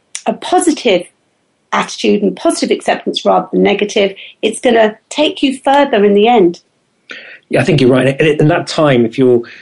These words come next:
Speaker 2: if you're getting, spending your time beating yourself up, getting frustrated, actually, it's, it's, it's pointless time because it's not gonna make the difference. It,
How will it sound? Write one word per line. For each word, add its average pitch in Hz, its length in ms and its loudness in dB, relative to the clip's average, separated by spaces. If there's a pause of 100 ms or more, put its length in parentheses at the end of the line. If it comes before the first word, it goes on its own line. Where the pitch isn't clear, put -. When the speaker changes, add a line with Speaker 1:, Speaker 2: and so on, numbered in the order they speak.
(680)
Speaker 2:
if 147 140 -6
you're 123 100 0
getting, 123 360 0
spending 127 280 0
your 117 80 -4
time 123 240 0
beating 135 260 0
yourself 123 400 0
up, 127 140 -2
getting 120 240 0
frustrated, 131 520 -2
actually, 127 400 0
it's, - 180 -8
it's, - 500 -4
it's 131 180 -4
pointless 131 440 -2
time 120 340 0
because 110 180 -6
it's - 60 -6
not 147 100 0
gonna 127 140 0
make 123 200 2
the - 80 -4
difference. 101 520 -4
It, 110 200 -2